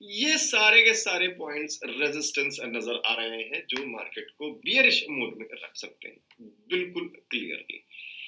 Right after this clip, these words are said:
एक थोड़ा सा heavy, means थोड़ा सा heavy means ज्यादा number के साथ अगर सपोर्ट एक दिखाई दे रहा है, तो सेवनटीन थाउजेंड थ्री हंड्रेड के पास दिख रहा है, जहां पर अब put writing फिफ्टी वन थाउजेंड के अप्रॉक्स है change in वाई। साथ के साथ जो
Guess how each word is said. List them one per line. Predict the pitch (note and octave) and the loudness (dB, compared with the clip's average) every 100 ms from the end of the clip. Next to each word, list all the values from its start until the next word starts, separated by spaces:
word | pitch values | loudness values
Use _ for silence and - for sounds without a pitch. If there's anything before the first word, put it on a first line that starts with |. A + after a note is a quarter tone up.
| - | 2
एक | G#3+ A#3+ B3+ - | 6 6 6 -6
थोड़ा | G3+ G3+ C4 C#4+ | 0 6 10 10
सा | D4 | 10
heavy, | C#4 - B2+ G#2 F2+ G#2+ | 8 8 6 4 -6 -12
means | G#2+ - | -12 -6
थोड़ा | C3 D3 | -2 2
सा | E3+ | 2
heavy | D#3 F3 | 2 0
means | G#3 G#3+ | -2 2
ज्यादा | C3 D#3 | 2 4
number | G#3 F#3 F3+ | 2 2 2
के | F3 | 2
साथ | F3 E3 | 0 -2
अगर | F3 | -2
सपोर्ट | F3 D#3 - G#3 G#3+ | -2 -4 -2 0 2
एक | E3+ | 0
दिखाई | C#3 C#3+ | 0 0
दे | C3+ C#3+ | 2 2
रहा | |
है, | E3 | 0
तो | - | -4
सेवनटीन | F3+ D3+ D3+ E3 G3+ | -4 -2 -2 -2 0
थाउजेंड | F3+ D#3+ G3+ - - _ _ - | 2 2 0 -4 -18 _ _ -4
थ्री | C4 D4+ | 2 4
हंड्रेड | C4+ A#3 A3 | 4 4 2
के | A#3+ | 2
पास | A#3+ E3 E3+ | 4 8 8
दिख | - C3+ C#3 | 6 -4 4
रहा | C#3+ C3 | 6 6
है, | A#2+ - - - - A2+ | 4 -8 -12 -12 -2 6
जहां | G3 G#3+ C4 | 8 8 4
पर | A3 A3+ | 4 2
अब | B3+ | 2
put | C4 D#4+ | 0 0
writing | F#3 - G#3+ - | 4 4 2 -2
फिफ्टी | F3+ - G#3+ | -6 -4 -4
वन | B2 D3+ F#3+ F3+ | 0 0 2 4
थाउजेंड | C#3+ E3 F3+ | 6 4 0
के | F3 | -2
अप्रॉक्स | D#3+ - C3+ C3+ - | -4 -2 -2 0 -2
है | D3+ | -2
change | - C3 C3+ | -2 -4 -2
in | D3 C#3 | -2 -2
वाई। | A2 - _ _ - | -4 -6 _ _ 4
साथ | F#3+ A3 A3 | 12 12 12
के | A#3 | 6
साथ | A3+ F3+ E3+ F3+ - _ - | 8 10 10 8 -2 _ -4
जो | B2+ F3 F#3+ C#3 | 2 4 4 0